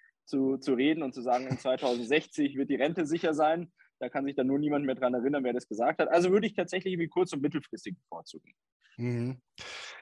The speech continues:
Speaker 2: das finde ich interessant, weil ich sehe es eher umgekehrt bei, bei, zumindest bei zentralen ökonomischen Parametern, dass es kurzfristig sehr, sehr schwierig ist zu prognostizieren. Und eher mittelfristig, sagen wir mal mittelfristig, mh, zumindest,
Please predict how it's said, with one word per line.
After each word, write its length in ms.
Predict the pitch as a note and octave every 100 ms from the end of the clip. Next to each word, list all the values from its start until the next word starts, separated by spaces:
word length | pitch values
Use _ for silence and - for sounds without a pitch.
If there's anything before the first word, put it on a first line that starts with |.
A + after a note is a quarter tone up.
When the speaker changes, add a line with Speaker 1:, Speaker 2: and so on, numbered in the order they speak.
| - _ _
Speaker 2:
das 140 | B2
finde 120 | A2+ A3
ich 60 |
interessant, 480 | E3+ - - F#3 C#3+
weil 180 | A#2 A#2+
ich 200 | A2 -
sehe 160 | D3
es 340 | D3+ - - - _ _ _ _ _
eher 680 | C#3+ D#3+ E3 E3+ E3 D#3+ D#3 _ _ _ _ _ -
umgekehrt 640 | G#3+ G#3 A#2 C3 C3 -
bei, 280 | A#2 A2+ A#2
bei, 160 | A2 A#2
zumindest 280 | - D#3 -
bei 100 | B2
zentralen 640 | - A2+ - C3 D3+ D3+
ökonomischen 520 | - B2+ C#3 - D3+
Parametern, 640 | - B2+ C#3+ D3+ D3+ D#3
dass 140 | C3 B2
es 100 | -
kurzfristig 640 | D3 D#3+ - D3 - C3+
sehr, 160 | - C3
sehr 140 | B2+
schwierig 480 | - B2 D#3+ B2 -
ist 200 | C3+ -
zu 140 | C3+
prognostizieren. 1000 | - C3 B2+ A#2+ - A#2 - C3+ F3+ F3+ - - - - - _ _ _ -
Und 160 | B2+ C3+
eher 180 | C#3+ D3
mittelfristig, 1160 | B2+ D3+ - F3 - E3+ D#3+ - E3 D3+ -
sagen 180 | B2 F#3+
wir 40 |
mal 40 | E3+
mittelfristig, 760 | B2 - - D3+ - C#3+ - - - - _ _ _ -
mh, 360 | C3+ C#3 C#3+
zumindest, 760 | C#3 D3 D3+ E3+ E3+ D#3+ -